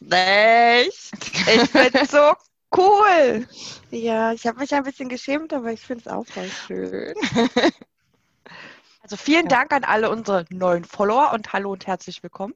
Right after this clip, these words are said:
Speaker 2: Ich winke. Mein
Speaker 1: <laughs> Hallo,
Speaker 2: Ah,
Speaker 1: seht ihr das
Speaker 2: hallo.
Speaker 1: nicht? <laughs>
Speaker 2: Wir haben uns mega gefreut über so viel, ähm, ja, Feedback. Naja, wie auch immer.
Speaker 1: So,
Speaker 2: Aber
Speaker 1: so viele
Speaker 2: so viele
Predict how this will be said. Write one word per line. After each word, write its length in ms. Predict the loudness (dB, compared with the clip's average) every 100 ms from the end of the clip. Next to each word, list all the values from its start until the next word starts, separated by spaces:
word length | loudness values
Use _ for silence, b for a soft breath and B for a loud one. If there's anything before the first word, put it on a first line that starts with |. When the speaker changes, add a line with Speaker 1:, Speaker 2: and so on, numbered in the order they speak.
| _
Speaker 2:
Ich 160 | -10 -6
winke. 360 | -6 -4 -4 -4
Mein 140 | -2 -4 -4 _
Speaker 1:
<laughs> 400 | -6 -4 -2 -4 B B 0
Hallo, 300 | 2 4 2
Speaker 2:
Ah, 60 | 0 B
Speaker 1:
seht 180 | 0 2
ihr 80 | 6
das 140 | 4 4
Speaker 2:
hallo. 60 |
Speaker 1:
nicht? 580 | 0 0 2 0 -2 -6
<laughs> 1700 | -2 -2 0 -2 0 -2 -4 -14 _ -20 _ -18 -18 -16 -16 -14 -8
Speaker 2:
Wir 100 | -2
haben 80 | -2
uns 160 | -4 -4
mega 320 | -2 0 0
gefreut 480 | -2 -2 0 0 -2
über 200 | -4 -4
so 120 | -6
viel, 600 | -6 -2 0 -2 -4 -6
ähm, 440 | -6 -4 -6 -12 -20 _ _ _ _ _
ja, 140 | -16
Feedback. 440 | -14 -18 -4 -4 -4 _ _ _ _ _ _ _ _ _
Naja, 480 | -8 -2 -2 -2 -6 -8
wie 100 | -4
auch 140 | -4
immer. 220 | -4 -4
Speaker 1:
So, 120 | -2 -2
Speaker 2:
Aber 240 | 0 0
Speaker 1:
so 80 | 0
viele 260 | -2 -2 -2
Speaker 2:
so 180 | 0
viele 100 | 2